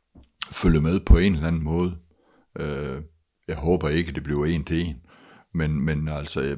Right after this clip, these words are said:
på en eller anden måde skal vi jo kan følge med. Og der tror jeg, at vores sponsorindtægter kan nok ikke, øh, følge med i den, i, i den takt. Det tror jeg ikke. Øh, vi er trods alt et beskedent område heroppe, og vi,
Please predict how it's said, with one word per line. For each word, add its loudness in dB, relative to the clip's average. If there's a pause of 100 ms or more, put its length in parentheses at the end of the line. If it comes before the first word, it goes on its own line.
(140)
på 6
en 4
eller -2
anden -2
måde 0
skal -6
vi -4
jo -4
kan -10
følge -6
med. -6 (560)
Og -2
der 2
tror 2
jeg, -4
at -8 (140)
vores -2
sponsorindtægter -6
kan -8
nok -6
ikke, -4 (360)
øh, -4
følge -2
med -2
i -6
den, -4 (140)
i, -4
i -6
den -6
takt. -10
Det -6
tror -4
jeg -6
ikke. -10 (600)
Øh, -14
vi -2
er -2
trods -8
alt -2
et -8 (100)
beskedent -2
område -4 (100)
heroppe, -8
og -12
vi, -10